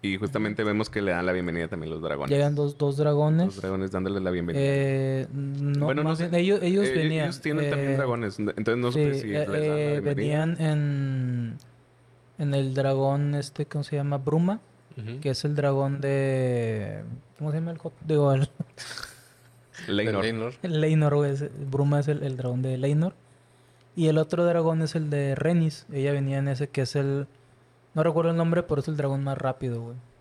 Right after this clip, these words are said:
Speaker 1: Mm.
Speaker 2: Este, entonces ellos venían en sus dos dragones.
Speaker 1: Ah, ok.
Speaker 3: Ya.
Speaker 2: Acuérdate que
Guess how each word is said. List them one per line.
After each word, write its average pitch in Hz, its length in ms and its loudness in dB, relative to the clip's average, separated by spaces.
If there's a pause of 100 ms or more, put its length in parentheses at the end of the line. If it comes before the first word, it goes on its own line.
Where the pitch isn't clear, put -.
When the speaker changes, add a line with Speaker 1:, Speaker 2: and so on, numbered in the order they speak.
(140)
Speaker 1:
Mm. 95 420 -2
Speaker 2:
Este, - 200 -16
entonces 135 280 -4
ellos 139 120 4
venían 139 260 0
en 135 40 -2
sus 127 160 -8
dos 123 100 -6
dragones. 123 460 -6 (240)
Speaker 1:
Ah, 87 120 -4
ok. 80 120 -4
Speaker 3:
Ya. 80 60 -12
Speaker 2:
Acuérdate 151 500 0
que 151 320 0